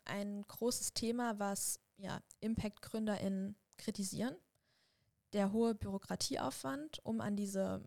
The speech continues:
staatlichen Fördermittel ranzukommen und auch, ja, sie monieren auch den fehlenden Rückhalt in der Politik.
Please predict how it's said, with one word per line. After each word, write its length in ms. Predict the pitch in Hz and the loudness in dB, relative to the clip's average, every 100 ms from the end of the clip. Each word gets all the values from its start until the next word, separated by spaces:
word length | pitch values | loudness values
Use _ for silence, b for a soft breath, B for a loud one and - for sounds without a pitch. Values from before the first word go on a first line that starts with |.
| - | -8
staatlichen 480 | - 202 196 202 - | -4 0 0 0 -4
Fördermittel 480 | - 208 196 196 185 | 0 2 2 0 -2
ranzukommen 720 | 196 254 - - 262 254 269 B B B | -2 0 -2 -2 -2 -2 -4 B B B
und 240 | 208 - | 0 4
auch, 320 | 202 202 - - - _ | 4 4 0 -20 -20 _
ja, 200 | - 185 | -4 0
sie 120 | 185 196 | 2 4
monieren 340 | 202 214 208 | 4 4 4
auch 220 | - 196 | 2 0
den 240 | - 202 185 | -2 -2 -2
fehlenden 360 | - 196 196 | 2 2 2
Rückhalt 400 | 190 196 - 196 | 0 -2 0 0
in 100 | 196 | 2
der 80 | 196 | 0
Politik. 580 | - 220 233 - - | -2 -6 -4 -2 -4